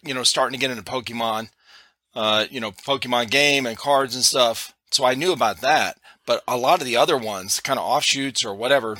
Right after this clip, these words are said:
you know, uh, I didn't, I had no clue <clears throat> that there was all these different ones, you know.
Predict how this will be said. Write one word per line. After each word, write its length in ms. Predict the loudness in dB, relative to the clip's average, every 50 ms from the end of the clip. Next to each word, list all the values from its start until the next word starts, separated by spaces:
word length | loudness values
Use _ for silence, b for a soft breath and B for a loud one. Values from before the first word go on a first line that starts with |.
| -8 -8
you 100 | -6 -4
know, 240 | -4 -4 -4 -6 -12 B B B B B B B B -2
uh, 300 | 0 2 2 2 0 -2 _ _ _ _ _ -2
I 120 | 0 2
didn't, 240 | 2 0 -2 -2 -6
I 60 | -2
had 180 | 0 0 0 0
no 160 | -2 -8 -8
clue 380 | -10 -10 -6 -6 -6 -6 -8 -14 _ _ _ _ _
<clears throat> 260 | _ _ _ _ 0
that 500 | 2 2 4 4 2 2 0 0 -2 0 0
there 100 | -2 -2
was 160 | 0 -4 -2
all 180 | 0 0 0 0
these 200 | -2 -6 -6 -6
different 300 | -8 -8 -8 -10 -12 -8
ones, 340 | -8 -8 -8 -8 -8 -10 -10
you 80 | -10
know. 220 | -8 -10 -10 -10